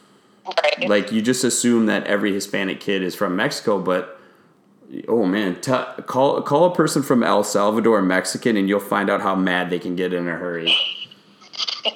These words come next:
Speaker 2: So, but, but yeah, I mean, it's just, and really,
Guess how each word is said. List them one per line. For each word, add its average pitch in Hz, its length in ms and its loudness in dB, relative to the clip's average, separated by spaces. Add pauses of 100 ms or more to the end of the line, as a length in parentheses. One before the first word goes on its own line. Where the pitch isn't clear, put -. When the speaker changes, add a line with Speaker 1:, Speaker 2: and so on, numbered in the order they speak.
(580)
Speaker 2:
So, 92 720 0 (280)
but, 104 360 -2
but 120 140 -2
yeah, 110 200 2
I 117 100 -6
mean, 139 140 4
it's 147 200 2
just, - 380 -4 (600)
and 123 220 4
really, 123 500 4